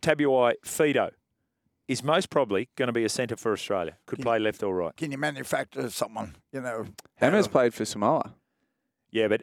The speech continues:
Speaker 1: I'm pretty sure that Hammer is making himself available. He's in the P M's thirteen.
Speaker 3: Okay.
Speaker 1: So you can, if you can change year to year if it's with the tier two nation, rightly or wrongly.
Speaker 3: Yeah.
Speaker 1: Rightly or wrongly.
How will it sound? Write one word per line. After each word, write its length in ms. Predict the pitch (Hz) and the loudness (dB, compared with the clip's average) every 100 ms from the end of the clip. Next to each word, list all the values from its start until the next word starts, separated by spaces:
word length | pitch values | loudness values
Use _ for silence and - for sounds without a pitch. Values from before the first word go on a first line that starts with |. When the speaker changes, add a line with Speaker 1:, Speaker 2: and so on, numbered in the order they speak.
| - | 2
Speaker 1:
I'm 560 | 117 139 143 147 143 123 | 4 4 4 2 -4 -12
pretty 360 | - 160 139 131 | -2 0 0 0
sure 540 | - 139 123 123 202 | -4 0 0 2 0
that 160 | 160 98 | -2 -2
Hammer 440 | 113 113 117 156 | -2 -2 -4 -4
is 500 | - 104 104 101 92 | -4 -2 -2 -2 -4
making 300 | 110 104 104 | -4 -6 -6
himself 320 | 95 - 98 90 | -8 -4 -4 -4
available. 320 | 90 92 113 | -2 0 0
He's 160 | 127 151 | 0 0
in 120 | 175 | 0
the 120 | 135 - - | 0 -2 -2
P 80 | 147 | -2
M's 200 | 131 123 | -2 -4
thirteen. 340 | 135 123 143 95 _ _ - - _ - | -2 -2 -2 -6 _ _ -18 -18 _ -10
Speaker 3:
Okay. 340 | 104 113 87 98 _ _ _ _ _ | -4 2 2 0 _ _ _ _ _
Speaker 1:
So 140 | - 143 | 0 2
you 200 | 143 165 | 2 0
can, 180 | 170 - | 0 2
if 160 | 156 147 | 0 0
you 160 | 156 147 | -4 -2
can 240 | 147 131 | -2 -2
change 540 | - 160 151 147 143 - | 0 2 2 0 -6 -10
year 220 | 127 131 | -4 -2
to 60 | 113 | -2
year 340 | 113 110 131 143 | -2 0 0 -2
if 160 | 120 | -4
it's 140 | 131 - | -6 -4
with 120 | 110 | -4
the 80 | 110 | -2
tier 240 | 135 117 | 0 0
two 180 | - 113 | 0 -2
nation, 400 | 98 92 87 80 | -2 -4 -8 -10
rightly 480 | 110 110 117 127 131 | 0 4 4 4 2
or 120 | 127 | 2
wrongly. 500 | 113 104 98 92 90 - _ _ _ - | 0 -2 -4 -8 -10 -14 _ _ _ -4
Speaker 3:
Yeah. 80 | 98 | 0
Speaker 1:
Rightly 340 | 98 95 113 | 2 2 -2
or 100 | 107 | -2
wrongly. 420 | 95 85 82 85 | -2 -6 -6 -10